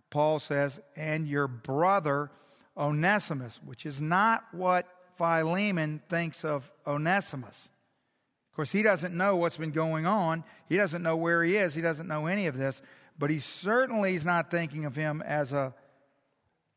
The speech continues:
brother. So he's no longer a slave, but now he's a brother in Christ. Now, let's talk about,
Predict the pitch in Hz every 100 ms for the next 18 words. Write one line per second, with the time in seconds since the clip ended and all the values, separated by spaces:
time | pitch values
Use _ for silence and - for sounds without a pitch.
0 | _ - 123 143 202 160 - - _ _
1 | _ _ _ _ _ _ _ _ _ _
2 | - 139 135 143 139 135 147 156 156 156
3 | 151 147 131 - 160 151 139 135 160 139
4 | 143 131 131 135 135 139 131 127 135 -
5 | _ - 147 117 - - - _ _ -
6 | 180 180 - - _ _ _ _ _ _
7 | _ - 220 247 - 208 196 165 156 151
8 | 151